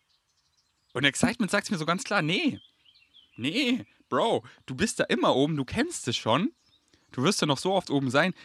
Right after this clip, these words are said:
Jetzt hast du diesen Camper." Es excited mich, neue Dinge zu exploren. Ganz einfach, dieses Gef-, dieses Gefühl ist, ah, darauf zu hören, das sagt sie doch ganz klar.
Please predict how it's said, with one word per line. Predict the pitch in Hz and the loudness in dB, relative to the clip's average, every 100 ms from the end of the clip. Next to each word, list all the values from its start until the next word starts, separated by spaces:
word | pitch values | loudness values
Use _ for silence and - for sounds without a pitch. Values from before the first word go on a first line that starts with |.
| - | -4
Jetzt | 147 196 | -2 0
hast | 240 - | 0 -2
du | 156 | -4
diesen | 131 120 | -2 -2
Camper." | 123 180 277 131 170 - - - - _ _ _ _ - | -2 0 2 2 2 -4 -20 -20 -20 _ _ _ _ -10
Es | - - | -6 -4
excited | 139 147 160 156 | -2 0 0 0
mich, | 151 | 0
neue | 151 220 320 | 2 4 4
Dinge | 147 127 | 4 2
zu | - | 0
exploren. | 101 - - 101 104 | -4 -6 -8 -8 -2
Ganz | - 175 | -2 -2
einfach, | - 254 302 | 0 0 0
dieses | - 147 139 - | -2 -4 -4 -6
Gef-, | 135 | -8
dieses | - 135 131 | -4 -2 -2
Gefühl | - 123 - 196 226 320 _ _ _ _ _ _ _ _ _ | -4 -6 0 4 4 2 _ _ _ _ _ _ _ _ _
ist, | 147 - - - | -6 -6 -8 -12
ah, | 170 170 131 - - _ _ | -8 -6 -6 -10 -18 _ _
darauf | 147 208 220 | -2 2 2
zu | - 180 | 2 -2
hören, | 220 330 | 0 2
das | 214 | 2
sagt | 190 - | -2 -4
sie | 202 | -6
doch | - | -4
ganz | 196 277 | -4 -2
klar. | - 277 | -4 -4